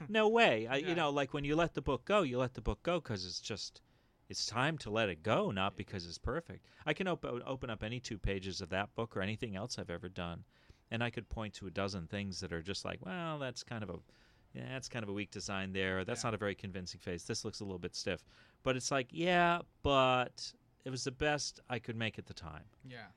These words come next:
Speaker 2: And that's all you can ask of yourself, you know? At a certain point, you gotta,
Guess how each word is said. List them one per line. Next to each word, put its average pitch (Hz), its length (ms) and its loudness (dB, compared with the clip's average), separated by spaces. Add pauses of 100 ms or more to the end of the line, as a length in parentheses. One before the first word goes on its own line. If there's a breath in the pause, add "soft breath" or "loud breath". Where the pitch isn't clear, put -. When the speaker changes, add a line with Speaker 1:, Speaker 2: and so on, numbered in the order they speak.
(140)
Speaker 2:
And 113 340 -2
that's 139 200 -2
all 143 120 2
you 127 100 0
can 113 140 -6
ask 123 260 -4
of 95 100 -6
yourself, 90 460 -6 (540)
you 107 100 -8
know? 110 380 -6
At 127 80 0
a 127 60 -2
certain 147 280 -2
point, 135 220 -2
you 110 80 -4
gotta, 113 400 2